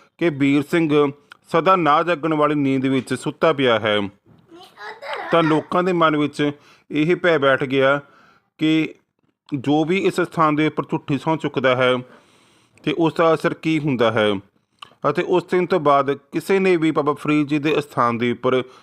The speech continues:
ਝੂਠੀ ਸਹੁੰ ਨਹੀਂ ਚੱਕੀ ਅਤੇ ਇਸ ਘਟਨਾ ਤੋਂ ਬਾਅਦ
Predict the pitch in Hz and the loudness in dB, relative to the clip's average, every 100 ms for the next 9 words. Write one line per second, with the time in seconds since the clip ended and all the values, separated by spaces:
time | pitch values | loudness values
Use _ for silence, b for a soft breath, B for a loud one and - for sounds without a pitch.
0 | B - 156 - 151 147 156 151 123 135 | B -8 -6 -4 -4 -2 0 0 0 -2
1 | 135 147 147 147 147 - B B 151 160 | -2 -4 0 0 0 -4 B B -6 -4
2 | 165 170 - 180 170 160 156 156 - 143 | -2 -2 -2 -4 -2 0 0 0 0 0
3 | 139 135 _ _ 110 131 139 131 | 0 -4 _ _ 0 2 4 0